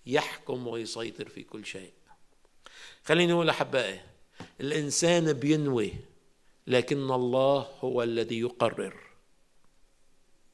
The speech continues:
أرجوك أن تسمع صوت الرب،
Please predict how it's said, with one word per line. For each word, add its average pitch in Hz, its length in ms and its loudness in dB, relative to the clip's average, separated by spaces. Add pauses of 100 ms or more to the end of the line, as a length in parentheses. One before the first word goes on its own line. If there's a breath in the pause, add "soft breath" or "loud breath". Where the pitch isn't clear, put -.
(920)
أرجوك 110 520 -8 (2000 soft breath)
أن 113 200 -4
تسمع 117 420 -4
صوت 104 300 -10
الرب، 98 280 -16